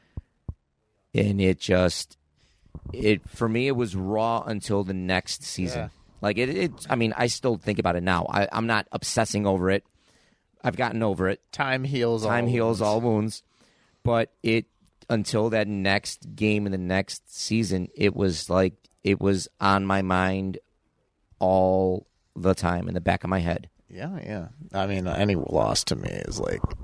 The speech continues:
Speaker 2: like that. I, I, I think and dwell on every loss I have until the following week. I tr-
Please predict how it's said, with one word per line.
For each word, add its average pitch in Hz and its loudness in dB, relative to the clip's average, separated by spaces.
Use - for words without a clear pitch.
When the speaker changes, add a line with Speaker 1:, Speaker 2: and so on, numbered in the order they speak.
Speaker 2:
like - -2
that. 52 -12
I, 113 2
I, 117 4
I 120 2
think 151 -2
and 113 0
dwell 113 2
on 107 -4
every 117 0
loss 104 0
I 101 -2
have 98 -2
until 101 -6
the 92 -6
following 80 -4
week. 65 -8
I 95 -2
tr- - -2